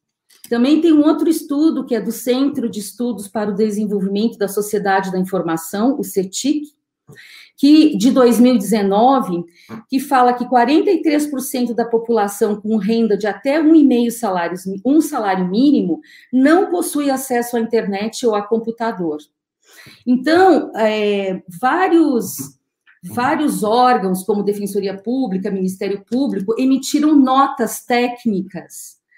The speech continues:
é, relacionadas a essa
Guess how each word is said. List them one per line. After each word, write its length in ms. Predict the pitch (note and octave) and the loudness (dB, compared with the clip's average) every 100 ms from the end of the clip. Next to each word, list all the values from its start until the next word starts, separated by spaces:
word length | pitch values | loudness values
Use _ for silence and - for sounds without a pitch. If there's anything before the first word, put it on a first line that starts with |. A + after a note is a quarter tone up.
| _ _ _ - | _ _ _ -6
é, 480 | F3+ F3+ F3 E3 D#3 | -4 -2 -2 -4 -2
relacionadas 1120 | G#3+ A3 B3 D4+ C#4+ C4+ D4+ E4 A3 F#3 - | 0 0 0 0 2 4 4 4 2 0 -2
a 60 | |
essa 760 | G3+ G3 G3 - F#3 E3 D3+ | -2 -2 -4 -4 -4 -4 -6